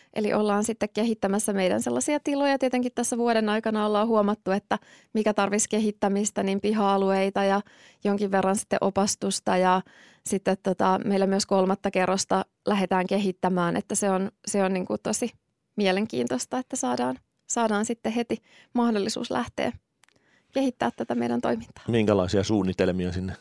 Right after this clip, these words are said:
Speaker 2: kolmanteen kerrokseen on?
Speaker 1: No viihtyvyyttä, viihtyvyyttä tuodaan lisää ja totta kai sitten vielä tässä kohtaa, niin, niin, niin, ei pysty vielä enempää sitten paljastamaan,
Speaker 2: Mm.
Speaker 1: mutta että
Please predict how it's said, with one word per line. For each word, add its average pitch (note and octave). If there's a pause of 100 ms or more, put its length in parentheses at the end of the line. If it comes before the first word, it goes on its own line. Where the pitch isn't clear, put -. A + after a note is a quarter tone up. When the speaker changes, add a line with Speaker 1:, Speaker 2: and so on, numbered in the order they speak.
(140)
Speaker 2:
kolmanteen G2+
kerrokseen G2
on? G2 (120)
Speaker 1:
No D#4
viihtyvyyttä, C4+ (200)
viihtyvyyttä A#3
tuodaan G3+
lisää F#3+
ja F3+ (320)
totta G3+
kai F#3+
sitten G#3 (300)
vielä F#3 (160)
tässä F#3+
kohtaa, A3
niin, B3+ (760)
niin, G3+
niin, F3+ (400)
ei G3+
pysty G3+
vielä F#3+ (160)
enempää G#3+
sitten A#3
paljastamaan, A3
Speaker 2:
Mm. -
Speaker 1:
mutta C4
että C4